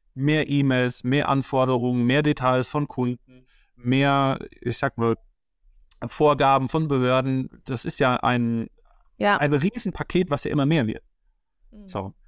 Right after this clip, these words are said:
Speaker 1: Das sind halt die ganzen Punkte, die zusammengekommen sind. Also das heißt, die Unternehmensnachfolge, die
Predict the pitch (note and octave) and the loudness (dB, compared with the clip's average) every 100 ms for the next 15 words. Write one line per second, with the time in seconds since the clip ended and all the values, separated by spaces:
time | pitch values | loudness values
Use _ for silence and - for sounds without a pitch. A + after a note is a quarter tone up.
0 | _ - E3+ F3 D3 D3 C#3+ B2+ D#3 A3+ | _ -6 -4 -2 0 2 0 0 0 0
1 | D3+ B2 - A2+ F#3 A3+ F#3+ D#3+ D#3 D3 | 0 -2 -4 0 2 2 2 0 0 0
2 | D3+ D3+ A2+ A#2+ A#2 - B2 A#2 - _ | 0 0 0 0 -2 -2 -2 -2 -8 _
3 | _ - G#2+ A#2 G#2+ G#2+ D#3+ G#3 F#3+ F#3 | _ -6 -4 0 0 2 2 0 0 -2
4 | - F3+ G3 G3 F#3+ F#3+ - A#2 G#2+ | 0 0 0 0 0 -2 -2 0 0